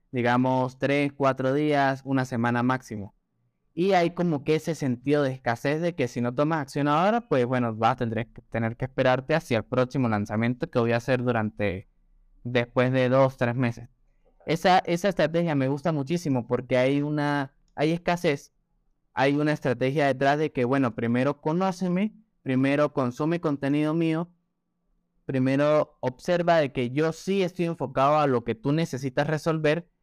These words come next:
y que precisamente voy a dar un evento sobre eso.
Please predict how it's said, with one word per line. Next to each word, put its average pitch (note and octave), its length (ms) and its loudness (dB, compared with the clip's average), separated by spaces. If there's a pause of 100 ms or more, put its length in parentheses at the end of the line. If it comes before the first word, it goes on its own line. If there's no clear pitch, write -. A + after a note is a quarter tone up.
(140)
y G#3+ 120 -2
que G3+ 140 2
precisamente D3 720 0
voy D3 200 4
a C#3+ 60 4
dar C#3+ 100 2
un C#3+ 120 0
evento C#3+ 320 0
sobre C3+ 340 0
eso. G#3 260 -6